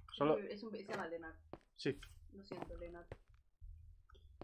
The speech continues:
Speaker 1: Así que, em,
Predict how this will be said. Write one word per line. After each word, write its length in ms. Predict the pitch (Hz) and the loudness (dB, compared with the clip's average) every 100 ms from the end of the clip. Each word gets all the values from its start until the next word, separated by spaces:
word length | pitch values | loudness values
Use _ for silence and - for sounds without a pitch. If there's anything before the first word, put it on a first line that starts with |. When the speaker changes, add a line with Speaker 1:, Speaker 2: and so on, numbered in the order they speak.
| - - - - - - - - - - - - - - - | -12 -14 -16 -14 -14 -16 -18 -16 -16 -14 -14 -14 -16 2 8
Speaker 1:
Así 320 | 156 - 202 | 10 12 12
que, 260 | 247 240 - | 12 12 12
em, 1040 | 156 156 151 143 135 127 123 120 113 104 | 12 12 12 12 12 12 10 6 4 0